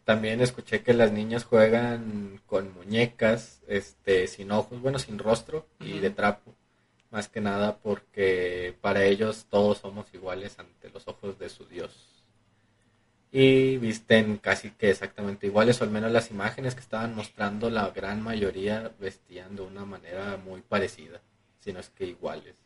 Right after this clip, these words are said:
Speaker 2: Sí. Muy aterrador, la verdad, muñecas sin rostro.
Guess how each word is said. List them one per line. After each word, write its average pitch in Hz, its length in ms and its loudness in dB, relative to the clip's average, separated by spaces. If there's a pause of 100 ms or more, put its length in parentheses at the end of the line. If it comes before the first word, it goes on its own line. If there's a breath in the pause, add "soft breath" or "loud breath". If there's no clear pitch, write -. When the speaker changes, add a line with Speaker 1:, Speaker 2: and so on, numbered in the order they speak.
(320)
Speaker 2:
Sí. 151 200 -4 (1300)
Muy 170 260 6
aterrador, 165 420 0
la 147 100 -4
verdad, 143 300 -8
muñecas 156 400 -2
sin - 140 -4
rostro. - 360 -10